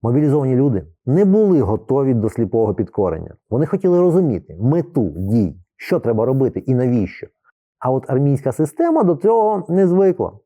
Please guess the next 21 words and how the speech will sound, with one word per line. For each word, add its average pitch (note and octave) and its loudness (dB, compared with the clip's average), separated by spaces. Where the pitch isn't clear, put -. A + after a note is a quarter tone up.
Там, F3 0
де F#3+ 4
офіцери F#3+ 0
могли D#3 2
пояснити C3+ 0
задум, A2+ -2
чути E3 2
людей A#2 0
і C3 2
вести A#2+ -2
їх G2 0
в F#2+ 0
бій G#2 0
особистим A2+ -2
прикладом, G2 -4
підрозділи F#3 2
дійсно F#3+ 0
воювали C3 2
надійно A#2+ 0
і C3+ 0
успішно. F#2+ -4